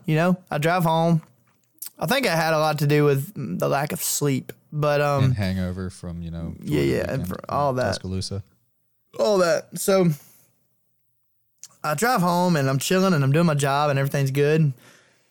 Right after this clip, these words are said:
Speaker 1: And, uh, throughout the day, it was like a weird buildup where I could feel myself getting progressively worse.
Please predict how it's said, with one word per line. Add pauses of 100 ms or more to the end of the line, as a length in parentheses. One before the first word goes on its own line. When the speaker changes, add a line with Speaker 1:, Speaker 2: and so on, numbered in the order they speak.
(240)
Speaker 1:
And,
uh,
throughout
the
day,
it
was
like
a
weird
buildup
where
I
could
feel
myself
getting
progressively
worse.